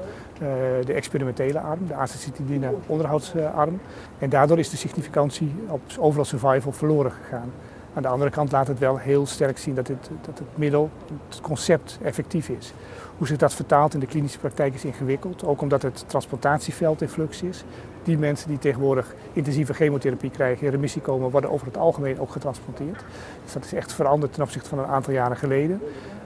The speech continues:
Eh, aan de andere kant is het ook niet geregistreerd, dus dat hangt er ook vanaf of er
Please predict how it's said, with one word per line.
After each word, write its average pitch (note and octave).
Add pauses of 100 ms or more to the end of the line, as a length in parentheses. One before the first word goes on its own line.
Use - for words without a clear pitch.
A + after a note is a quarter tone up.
(100)
Eh, C#3+
aan D3
de C#3
andere C#3+
kant D3
is C#3+
het A#2+
ook C3
niet D3
geregistreerd, C#3
dus C3
dat B2+
hangt C#3
er E3
ook D3
vanaf B2+
of C3
er C3+